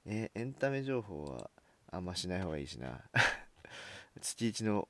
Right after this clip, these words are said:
お楽しみにしたいので。えーっ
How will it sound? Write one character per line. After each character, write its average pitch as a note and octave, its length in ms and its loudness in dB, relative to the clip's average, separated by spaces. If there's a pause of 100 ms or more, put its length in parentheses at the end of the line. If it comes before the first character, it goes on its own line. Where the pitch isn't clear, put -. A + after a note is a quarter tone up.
(120)
お - 60 -6
楽 G#2 180 2
し G#2 100 0
み G2+ 100 2
に G2 80 0
し - 80 0
た G2 140 -2
い F2 60 -2
の C#2+ 100 -6
で。 D2+ 260 -6 (2250)
え A2+ 180 4
ー A2 60 -4
っ - 20 -20